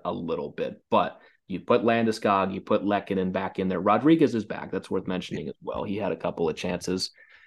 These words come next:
I think depth-wise, you like the Avs more. Lines three through four, you like. But even without Kaprizov,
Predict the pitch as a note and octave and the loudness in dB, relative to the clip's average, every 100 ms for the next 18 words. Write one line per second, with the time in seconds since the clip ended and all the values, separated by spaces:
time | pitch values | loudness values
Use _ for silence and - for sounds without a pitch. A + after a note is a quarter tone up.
0 | _ _ _ _ _ _ - B2 B2 - | _ _ _ _ _ _ -2 0 2 4
1 | F3 E3 - - A2 C#3 C3+ - - B2 | 4 4 -4 -12 0 4 4 2 -4 4
2 | B2+ B2 A#2+ A#2+ A2 - - _ _ _ | 6 6 4 2 0 -8 -14 _ _ _
3 | - A2+ G#2+ G#2+ A2 G2 F#2 F#2 F2 D2 | 2 4 4 2 2 2 0 -4 -6 -6
4 | E2+ - G2+ - A2 A2+ A#2 A2 - A#2 | -6 -6 -8 -4 2 4 2 0 0 6
5 | C3 - A#2+ A2 - G#2+ G2+ A2+ A#2 _ | 6 4 0 0 2 4 6 4 0 _
6 | G2 G2 F2+ F2+ G#2+ - - _ _ _ | -6 -2 0 2 0 -4 -20 _ _ _
7 | _ _ - G#2+ G2+ B2 C#3 C3+ A#2+ - | _ _ 0 4 6 6 6 6 4 4
8 | G#2 - G2+ - G2+ F#2+ - F#2 F2+ F2+ | 0 0 -6 -6 -4 -2 0 2 2 0